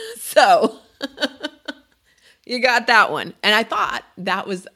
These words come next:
the only one until I was talking to a friend, and I don't remember who it was, but I wish I could give her credit for this. And she said, "Yeah,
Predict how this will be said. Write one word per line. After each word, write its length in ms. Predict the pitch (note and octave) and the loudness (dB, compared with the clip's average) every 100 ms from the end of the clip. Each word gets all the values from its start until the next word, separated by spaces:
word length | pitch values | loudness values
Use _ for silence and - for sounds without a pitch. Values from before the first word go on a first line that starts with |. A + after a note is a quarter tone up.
| _ | _
the 200 | E3+ F3 | -4 -2
only 300 | E3+ E3 D#3+ | -2 -2 -4
one 400 | D3+ F3 G2 A#2 - | -2 -2 -4 -8 -8
until 260 | G3+ C4+ - | -8 -6 -6
I 40 | |
was 140 | G#3 | -6
talking 340 | - C4 A#3+ G#3 | -4 -4 -4 -8
to 100 | F3+ | -8
a 60 | |
friend, 460 | F3+ G3 E3 D#3+ E3 - - D3+ | -6 -2 -2 -2 -8 -16 -20 -12
and 80 | |
I 40 | D3 | -8
don't 180 | E3+ - | -8 -6
remember 380 | E3+ D#3 D#3 | -6 -6 -4
who 160 | D#3+ D3 | -4 -4
it 60 | C#3+ | -2
was, 500 | E3 D#3+ E3 E3 - - - _ _ | 2 2 2 -2 -10 -20 -20 _ _
but 160 | F3 C#3+ | -4 -2
I 60 | |
wish 200 | C#3+ D3+ | -2 -4
I 80 | C#3+ | -6
could 180 | C#3+ D3 | -8 -8
give 160 | D3 C#3+ | -8 -8
her 120 | - | -10
credit 480 | - A3 F#3+ - - | -2 0 0 -2 -2
for 160 | F3 | 0
this. 420 | E3 D3+ E3 E3 - | 2 0 0 -6 -14
And 120 | F3 | -12
she 160 | - F#3+ | -8 -8
said, 240 | F3+ F#3 | -8 -8
"Yeah, 300 | G3 B3+ A3+ | -2 -2 -2